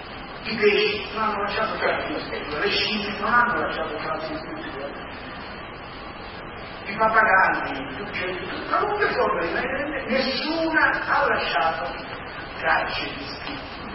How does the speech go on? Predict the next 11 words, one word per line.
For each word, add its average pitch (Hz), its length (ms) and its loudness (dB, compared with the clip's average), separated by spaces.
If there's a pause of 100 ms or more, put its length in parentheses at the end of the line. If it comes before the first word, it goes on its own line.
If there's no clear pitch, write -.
(640)
Nessuna 262 680 -2
forma 214 380 -2
di - 100 -6
materia - 340 -6
vivente. - 260 -2
E - 60 8
io - 300 6
potrei 208 420 2
fermarmi - 560 0
lì. - 420 -4
No, - 280 4